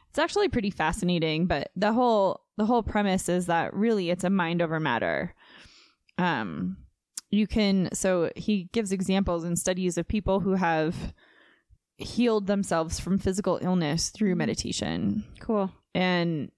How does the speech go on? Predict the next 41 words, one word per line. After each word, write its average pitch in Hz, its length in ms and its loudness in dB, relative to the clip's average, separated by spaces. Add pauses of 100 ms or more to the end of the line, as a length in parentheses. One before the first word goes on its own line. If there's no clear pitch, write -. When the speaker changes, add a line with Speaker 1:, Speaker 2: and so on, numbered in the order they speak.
Speaker 1:
and 185 140 2
how 180 220 2
remarkable 165 480 -2
that 156 140 -2
is, 160 360 -2
and 165 400 0
really 170 240 2
that - 200 -4
neuroplasticity, 175 1040 0
Speaker 2:
Mm-hmm. 214 600 0
Speaker 1:
um, 165 440 -2
which 180 120 -2
is 185 200 -2
also 175 280 -2
kind 170 200 -2
of 165 60 -2
a 175 40 -2
hot 180 220 -4
topic 165 380 -6
right - 160 -4
now. 170 420 0 (260)
Speaker 2:
Yes. 180 480 -4 (300)
Speaker 1:
And 240 140 4
that 220 160 2
idea 202 320 2
of, 185 340 -2 (500)
you 196 100 0
know, 170 300 0
your 196 100 2
future 196 380 0
can, 170 500 -4 (120)
can 202 380 2
be 196 120 2
limitless 170 580 -4
and 170 180 -2
can 165 600 -2 (240)
hold 190 340 0
so 170 160 -2
much, 165 280 -2
but - 180 -4
because 180 520 -2